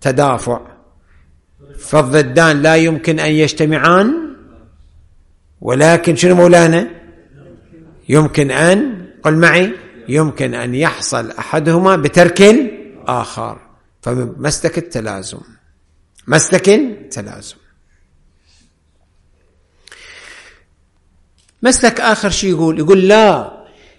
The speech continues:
هناك ملازمة بين الأمر بالشيء والنهي عن ضده، ولكن على أساس شنو؟ على أساس أن ترك ضده مقدمة لمن؟ مقدمة لفعل المأمور به.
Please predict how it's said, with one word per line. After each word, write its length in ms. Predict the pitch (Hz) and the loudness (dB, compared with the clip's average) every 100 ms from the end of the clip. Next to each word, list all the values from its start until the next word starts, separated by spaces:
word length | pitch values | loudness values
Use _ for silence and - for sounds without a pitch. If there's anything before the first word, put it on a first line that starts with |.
| _ _ 135 | _ _ -4
هناك 460 | 156 220 247 - 233 226 226 - 196 | 0 2 0 0 0 0 -2 -10 -6
ملازمة 760 | 165 175 214 254 226 220 190 | -2 2 2 2 0 0 0
بين 360 | 160 175 160 156 | 2 0 0 -2
الأمر 420 | 147 - 151 151 | -4 -4 -2 -2
بالشيء 640 | 143 - - 196 202 202 - - | -2 -2 0 2 0 -4 -14 -14
والنهي 600 | 147 156 156 180 208 190 | -2 0 2 2 2 0
عن 240 | 151 151 | -2 -2
ضده، 420 | 147 120 127 120 107 | -2 -2 -4 -4 -4
ولكن 520 | 147 185 202 226 214 | -2 0 0 -4 -6
على 320 | 156 160 147 | -4 -6 -6
أساس 460 | 139 180 196 196 175 | -6 -4 -4 -4 -8
شنو؟ 360 | 208 208 185 - - 156 | -6 -6 -8 -12 -10 -4
على 140 | 160 | -4
أساس 540 | 156 151 175 160 151 | -4 -6 -6 -6 -6
أن 400 | 160 160 160 160 | -10 -6 -6 -6
ترك 340 | 165 156 143 165 | -6 -8 -6 -6
ضده 580 | 151 156 131 165 214 208 | -4 -4 -4 -2 -2 0
مقدمة 800 | 190 190 240 214 240 233 233 226 | -2 2 2 4 6 6 6 6
لمن؟ 420 | 208 196 180 147 - - - - _ _ _ | 6 6 4 0 -10 -20 -20 -20 _ _ _
مقدمة 460 | 117 - 175 185 170 | -4 -2 0 0 0
لفعل 400 | 147 151 139 165 | 0 -4 -4 -2
المأمور 600 | 185 359 127 120 107 104 | -4 -6 -8 -10 -10 -12
به. 220 | 95 98 | -14 -18